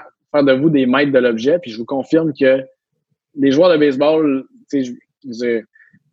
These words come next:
je, je veux pas dire que j'étais un maître de l'objet, mais je sais très bien que avec qui je me lançais dans le baseball professionnel, les gars, là, on lance les balles par en dessous, en reculant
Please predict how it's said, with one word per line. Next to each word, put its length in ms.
je, 220
je 40
veux 60
pas 100
dire 160
que 80
j'étais 140
un 80
maître 200
de 60
l'objet, 260
mais 120
je 80
sais 180
très 200
bien 200
que 260
avec 220
qui 140
je 80
me 100
lançais 380
dans 200
le 60
baseball 260
professionnel, 580
les 160
gars, 220
là, 240
on 120
lance 260
les 120
balles 280
par 180
en 120
dessous, 440
en 240
reculant 680